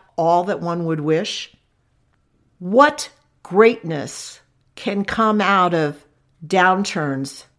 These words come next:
in your career? Next, speak future. Times may seem a bit gentler than in our recent past, but it's still challenging in business and will be for the foreseeable future.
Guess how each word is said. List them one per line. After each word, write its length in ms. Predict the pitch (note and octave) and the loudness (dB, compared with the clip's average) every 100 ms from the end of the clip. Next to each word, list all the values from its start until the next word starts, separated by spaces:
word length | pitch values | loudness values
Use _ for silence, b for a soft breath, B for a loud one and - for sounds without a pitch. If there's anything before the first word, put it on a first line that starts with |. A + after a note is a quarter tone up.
| _ | _
in 180 | F3+ E3+ | -4 0
your 220 | E3+ E3 | 2 2
career? 540 | E3 D3 C3 F#2+ D2 - _ _ _ _ _ _ _ _ - | 0 -8 -8 -8 -10 -18 _ _ _ _ _ _ _ _ -4
Next, 540 | G#3+ G3 - - - - _ _ | -2 -2 -4 -14 -18 -20 _ _
speak 420 | - - - C4+ - | -18 -10 -6 -6 -6
future. 600 | - G#3+ G3+ D3 F#2+ - _ _ _ _ _ _ _ _ _ | -4 -4 -4 -6 -8 -12 _ _ _ _ _ _ _ _ _
Times 440 | - D#4+ C5 A#4+ - | -10 -6 -6 -8 -6
may 200 | D4 C#4+ | -4 -4
seem 320 | - C4 B3+ | -4 -2 0
a 80 | A3 | 2
bit 260 | A3+ A3+ | 2 0
gentler 720 | - F#3 E3 D#3 D3+ C#3 D#3+ b b | 0 0 0 -2 -6 -6 -6 b b
than 240 | F#3+ A3 G#3+ | -2 0 2
in 440 | G#3+ G3 F#3+ G3+ - G3 | 0 0 -4 -8 -4 2
our 120 | F#3+ | 2
recent 440 | G3+ G3+ G3 - | 2 -2 -4 -8
past, 480 | - F3 D3 - - b b _ | -2 2 2 -2 -12 b b _
but 140 | C4 | -2
it's 180 | B3+ - | -2 -2
still 840 | - - - D#4+ D#4 A3+ D3+ C#3+ b b b b | -8 -12 -4 0 2 2 0 -4 b b b b
challenging 720 | - - A#3 C4 B3 F3+ F#3 E3+ | -10 -6 -2 0 0 0 -2 -4
in 140 | E3+ | -2
business 520 | G3 F#3 F3+ C#3 D3 | -2 -2 -4 -10 -10
and 240 | - A#3+ B3 | -6 -4 0
will 180 | C4 C4 | 0 0
be 180 | G#3+ | -2
for 160 | F3+ G#3 | -4 -4
the 100 | G3 | -6
foreseeable 600 | G3+ F#3+ - G3 F#3 F3 | -6 -8 -4 -4 -2 -4
future. 500 | E3 E3 D#3+ - G2+ | -4 -6 -6 -8 -12